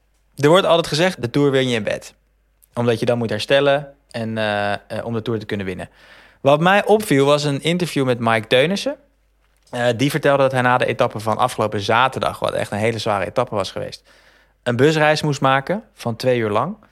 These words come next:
Om vervolgens bij een hotel aan te komen, wat zogenaamd drie sterren was. Maar waar zijn kamer geen airco had,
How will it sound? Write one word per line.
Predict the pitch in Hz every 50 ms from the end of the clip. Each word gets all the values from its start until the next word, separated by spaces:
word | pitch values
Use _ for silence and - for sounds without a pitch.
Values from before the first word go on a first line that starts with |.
| _ _ _ _ _ _ _ _ -
Om | - 123
vervolgens | 127 120 123 139 151 151
bij | 135 135 131
een | 127
hotel | 120 113 107 - 151 151
aan | 156 156 - -
te | 113 -
komen, | - - 113 110 110 127 147 180 165
wat | 127 123 -
zogenaamd | - 131 123 - 131 127 120 110 104
drie | - 123 127 139 127
sterren | - - 131 131 143 147
was. | 147 160 190 214 - - _ _ _ _ _
Maar | - 120 123 135 135 135 139 147 151
waar | 131 131 127
zijn | - 135 127
kamer | 120 - 131 123 120 113
geen | 107 - - 160 175 185 175
airco | - 147 143 151 147 - 156
had, | 143 151 180 - - -